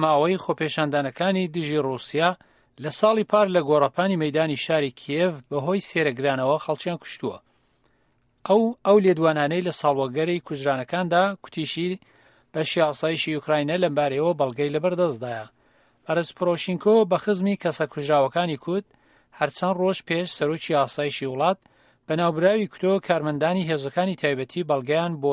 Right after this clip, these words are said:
دابین کردووە کە هاوکاری سەرۆکایەتی ڤلادیسلاو سۆرکۆڤ پێشەنجی ڕێکخستنی گروپی سێرەگرانی بیانی لە شاری مەیدان بووە کە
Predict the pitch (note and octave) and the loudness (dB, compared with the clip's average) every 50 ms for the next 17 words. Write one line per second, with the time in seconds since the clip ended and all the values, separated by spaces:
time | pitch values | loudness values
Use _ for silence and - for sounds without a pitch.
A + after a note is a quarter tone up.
0 | C#3 B2+ C#3 C#3 C3+ B2+ C#3 C#3+ C3+ - E3 D#3 D3+ E3 F3+ F#3+ G3+ G#3+ _ - | 0 0 -2 -4 -4 -4 -8 -10 -10 -10 -10 -6 -2 2 4 4 4 2 _ -14
1 | _ _ _ _ _ _ _ - - E3 D#3 D#3+ D#3 - - F#3 G3 G#3+ A3+ A3+ | _ _ _ _ _ _ _ -6 -2 0 0 0 0 0 0 0 0 2 2 2
2 | A3+ G#3+ G3 - - E3+ D#3 D3 - - D#3+ D3 C#3+ C#3 - - F3 F#3+ G#3+ - | 0 0 -2 0 2 2 2 2 2 2 2 4 2 2 0 -2 -4 -4 -4 -6
3 | - _ _ _ _ _ _ _ _ - C3+ C3 C3 D#3 D#3+ D#3+ D#3 C#3+ C#3 C#3 | -12 _ _ _ _ _ _ _ _ -20 -16 -8 -4 2 4 4 4 4 0 -6
4 | - - - D#3+ E3+ G3 G3+ G3+ - - - C3 - - - D3 C3+ - - - | -8 -6 0 2 2 4 2 0 -4 -10 -12 -10 -8 -2 -2 -2 -2 -2 2 4
5 | E3+ F#3+ F#3+ - - _ _ - F3+ F#3 D#3+ - - A#3+ B3 G#3 D#3+ D#3+ D3 C3 | 4 4 4 0 -12 _ _ -2 -2 -2 -2 0 2 2 2 2 2 0 -2 -2
6 | B2+ D3 - - - - - - - F#3 F3+ F#3+ F#3+ F3+ D3+ C#3+ D#3+ F3+ G3 - | -2 -4 -6 -6 -12 -14 -12 -8 -4 -2 0 0 -2 -2 -2 -2 0 0 0 -2
7 | - F#3 F3+ F3+ F3 - - - D#3+ D3+ C#3 B2 C#3 D#3+ E3 D#3+ D3+ C#3 B2 C#3 | -2 -4 -4 -4 -4 -4 -2 0 0 0 0 0 0 0 0 0 -2 -4 -2 0
8 | D3 C#3+ C3+ C3 C#3 D#3+ F3+ G3 F#3+ F3 D#3 C#3 - - D#3+ D#3 D3+ C#3+ C3 C3 | 2 2 2 2 0 -2 -2 -2 0 -2 -2 -2 0 0 0 0 0 -2 -4 -4
9 | C3+ C#3 C3 B2+ E3 F#3+ G#3 F3+ D#3+ E3+ F3 G3 G3+ - _ _ _ _ _ _ | -4 -4 -2 -2 0 0 0 2 4 4 4 2 2 -4 _ _ _ _ _ _
10 | _ _ - - E3 | _ _ -2 0 0